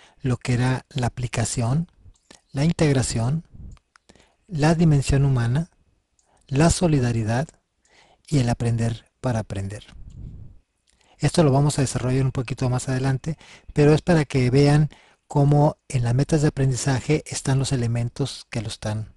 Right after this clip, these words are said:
relacionando. Igualmente, en cuanto a la evaluación y la retroalimentación, vamos a ver en segmentos posteriores lo, la im-, la importancia de tener una visión anticipatoria de la evaluación,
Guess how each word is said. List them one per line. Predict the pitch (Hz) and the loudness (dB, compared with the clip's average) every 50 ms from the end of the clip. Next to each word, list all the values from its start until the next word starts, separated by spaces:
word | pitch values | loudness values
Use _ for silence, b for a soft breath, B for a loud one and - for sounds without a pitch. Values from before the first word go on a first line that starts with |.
| _ _ | _ _
relacionando. | - 113 110 107 104 98 - 113 104 98 98 107 113 - - - _ _ _ _ _ _ _ _ _ _ _ _ _ _ _ _ B B B B B B B B B B | -8 -8 -6 -6 -6 -8 -8 -8 -8 -10 -10 -14 -14 -16 -20 -20 _ _ _ _ _ _ _ _ _ _ _ _ _ _ _ _ B B B B B B B B B B
Igualmente, | 156 139 139 156 151 151 156 160 156 - - 180 190 196 156 151 | 0 2 4 6 6 8 8 6 6 6 6 4 4 4 4 0
en | 135 - | 0 0
cuanto | - 139 127 - 139 | 0 0 0 2 0
a | |
la | 131 | 2
evaluación | 131 123 127 123 123 123 - - 143 139 | 2 2 2 2 0 0 0 2 2 2
y | 143 | 4
la | 143 143 | 4 2
retroalimentación, | 139 143 - - 143 143 147 147 147 143 - 151 - - 170 165 156 156 156 - _ _ B B B B B | 2 2 2 0 2 2 4 2 2 2 2 0 2 4 4 6 6 4 2 0 _ _ B B B B B
vamos | - 139 131 143 131 - | 0 0 2 2 2 2
a | 147 131 | 2 2
ver | 131 135 139 123 123 - | 4 4 2 2 0 -4
en | - 131 117 | -4 -4 -4
segmentos | - 123 113 113 123 127 131 - - 156 139 - - - - _ _ | -2 -2 -2 -2 0 -2 -2 -2 -2 -2 -2 -2 -6 -12 -16 _ _
posteriores | - 143 - - 165 156 147 147 143 135 147 160 - - B B B B B B B B B B | -8 -8 -4 0 0 2 4 4 4 4 4 2 0 -2 B B B B B B B B B B
lo, | - 135 131 131 135 147 - - - - | -2 0 2 2 2 0 -2 -6 -8 -6
la | 135 127 123 | -4 -2 -2
im-, | 123 123 123 123 131 135 131 | 0 -2 -2 -4 -6 -6 -4
la | 123 | -4
importancia | 123 117 - 127 117 - - 135 135 127 - - 147 127 | -4 -4 -4 -6 -4 -2 0 2 2 2 2 2 2 2
de | 127 120 | 2 0
tener | - - - 131 123 123 127 127 | -2 -4 -4 -2 0 0 0 2
una | 135 139 143 139 | 2 2 2 2
visión | 131 135 - - - 147 135 139 135 - b b b b b | 2 0 -2 0 2 2 2 2 0 -2 b b b b b
anticipatoria | 139 127 - 131 - 139 123 - 123 120 - - 120 117 123 123 | -4 -4 -2 -4 -4 -4 -4 -2 -4 -4 -2 -2 -2 0 0 0
de | 123 | 0
la | 131 131 | 0 0
evaluación, | 127 139 139 143 135 - - 165 156 147 156 151 | 0 0 0 0 -2 0 2 2 4 4 2 0